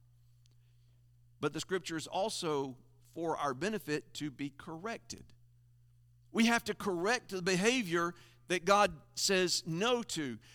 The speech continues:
or the behavior God wants us to do. We need to be reprimanded in order for us to correct that behavior. And then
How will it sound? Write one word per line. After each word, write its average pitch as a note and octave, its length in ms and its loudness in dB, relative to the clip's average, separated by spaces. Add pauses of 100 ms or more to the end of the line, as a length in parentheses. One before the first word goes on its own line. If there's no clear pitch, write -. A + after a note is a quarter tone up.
(100)
or G3+ 160 2
the F#3+ 100 2
behavior G#3 460 4
God F#3+ 340 4
wants A#3 360 2
us G#3 140 -2
to F#3 120 -4
do. E3+ 300 2 (220)
We G#3 180 2
need A3+ 160 2
to G#3 100 0
be F#3 260 -2
reprimanded F3+ 880 2
in F#3+ 180 0
order G3 260 2
for F#3 220 -6 (380)
us F3+ 240 0
to E3 260 -10
correct E3+ 720 -4
that C3+ 240 -4
behavior. A#2+ 600 -8 (1600)
And D#3+ 180 0
then F3 320 0